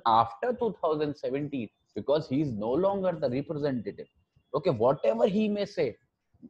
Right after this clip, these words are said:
can never amount to, can, can never affect the case and can never amount to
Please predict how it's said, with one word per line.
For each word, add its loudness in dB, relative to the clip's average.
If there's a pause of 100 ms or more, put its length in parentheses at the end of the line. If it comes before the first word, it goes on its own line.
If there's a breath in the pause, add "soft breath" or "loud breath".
can 2
never 2
amount -2
to, -2
can, -2
can 0
never 0
affect -4
the -4
case -4
and -6
can -4
never -4
amount -6
to 0